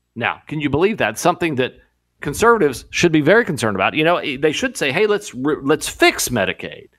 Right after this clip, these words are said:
Let's fix it before we expand it." G O P lawmakers have blocked expansion for years, but came around as rural hospitals struggled to stay open without the extra funding, and the program survived legal challenges at the national level, sign-,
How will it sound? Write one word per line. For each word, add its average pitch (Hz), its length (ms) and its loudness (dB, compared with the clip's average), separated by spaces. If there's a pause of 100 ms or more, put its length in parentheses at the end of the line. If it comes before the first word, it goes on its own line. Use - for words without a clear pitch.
(140)
Let's - 180 0
fix - 320 0
it 233 120 0
before 196 260 4
we 160 100 4
expand 185 400 -2
it." - 140 -18 (400)
G 214 180 2
O 214 60 8
P 180 160 2
lawmakers 165 600 0 (200)
have 143 280 0
blocked 165 400 0
expansion 147 460 -4
for 143 140 -2
years, 190 420 2
but - 220 -8
came 170 240 0
around 185 340 4
as 131 220 0
rural 180 340 4
hospitals 165 680 2 (140)
struggled 190 500 0
to 151 80 -2
stay 156 280 2
open 160 420 2 (180)
without 170 280 0
the 160 100 -4
extra 175 320 -4
funding, 160 420 0
and 143 120 0
the 139 60 0
program 143 680 0 (840)
survived 147 580 0
legal 165 360 -2
challenges 131 500 0
at 117 80 -12
the 127 60 -10
national 131 340 -2
level, 117 220 -2
sign-, 135 440 -8